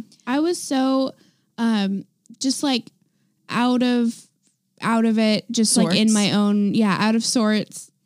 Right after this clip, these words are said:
Speaker 1: in my own world driving over here that I drove a solid five blocks past Grace's street before realizing that I had missed my turn.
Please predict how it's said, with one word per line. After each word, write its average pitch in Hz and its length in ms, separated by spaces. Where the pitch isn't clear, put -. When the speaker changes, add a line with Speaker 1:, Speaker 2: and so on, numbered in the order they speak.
Speaker 1:
in 214 140
my 208 160
own 202 160
world 190 480
driving 196 340
over 262 160
here 226 200
that 214 160
I 226 140
drove 277 260
a 262 80
solid 220 400
five 214 560
blocks - 540
past - 580
Grace's 220 400
street - 340
before 311 280
realizing 339 440
that 370 100
I 370 80
had 381 180
missed 392 200
my 415 80
turn. 403 320